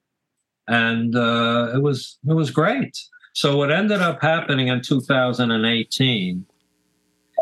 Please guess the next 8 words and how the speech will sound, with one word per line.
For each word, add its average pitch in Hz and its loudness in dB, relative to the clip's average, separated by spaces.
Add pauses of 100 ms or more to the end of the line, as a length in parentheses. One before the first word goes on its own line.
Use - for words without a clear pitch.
(300)
you 135 2
know, 131 2
with 127 2
all 165 2
of 147 0
this 139 0
going 139 2
on, 110 0